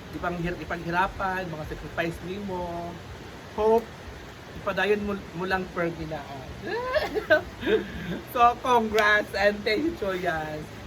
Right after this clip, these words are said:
Ah, by the way, andito, andito si Choyans kasi, di ba, um, gusto din siyang tum-, gusto, gusto niyang tumulong dito sa hinaguan kasi sa, ah, sila, ah,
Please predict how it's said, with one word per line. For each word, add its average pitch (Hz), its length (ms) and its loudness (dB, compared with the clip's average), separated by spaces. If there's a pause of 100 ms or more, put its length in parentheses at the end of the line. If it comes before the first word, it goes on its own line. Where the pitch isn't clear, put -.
(400)
Ah, 214 160 2
by 269 80 4
the 269 80 4
way, 254 160 2
andito, 247 160 -2 (160)
andito 226 320 -4
si 311 160 -6
Choyans 202 320 0
kasi, 196 240 -8
di 180 80 -4
ba, 170 320 -2
um, 165 200 -2 (120)
gusto 190 160 -4
din 185 80 0
siyang 175 240 -2
tum-, 175 160 -8
gusto, 165 240 -2
gusto 170 240 -6
niyang 185 160 -6
tumulong 175 400 -4
dito 160 320 -6
sa 156 160 0
hinaguan 156 560 -4
kasi 170 240 -6 (720)
sa, - 40 -6 (120)
ah, 170 320 4
sila, 180 160 -2 (240)
ah, 170 240 0